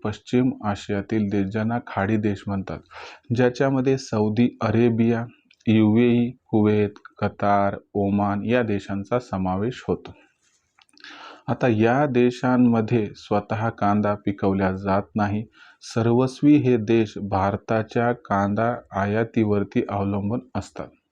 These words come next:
आता मागच्या जर दोन तीन आठवड्याचा विचार केला तर ऑक्टोबरच्या पहिल्या आठवड्यामध्ये खाडी देशांमध्ये जो कांद्याचा दर होता, तर त्या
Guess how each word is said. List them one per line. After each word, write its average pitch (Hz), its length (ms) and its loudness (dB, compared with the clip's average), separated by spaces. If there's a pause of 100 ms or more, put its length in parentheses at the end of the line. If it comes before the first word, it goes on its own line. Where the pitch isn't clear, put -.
(800)
आता 127 260 2
मागच्या 147 540 2
जर 147 200 0
दोन 127 260 2
तीन 135 180 0
आठवड्याचा 120 480 0
विचार 107 420 0
केला 98 300 -2 (400)
तर 139 60 2
ऑक्टोबरच्या 135 1120 0 (200)
पहिल्या 110 500 0 (100)
आठवड्यामध्ये 110 720 -4 (440)
खाडी 113 320 0
देशांमध्ये 120 680 -2
जो 135 120 -2
कांद्याचा 113 580 -2 (160)
दर 110 140 0
होता, - 300 -12 (1300)
तर 104 100 4
त्या 110 220 0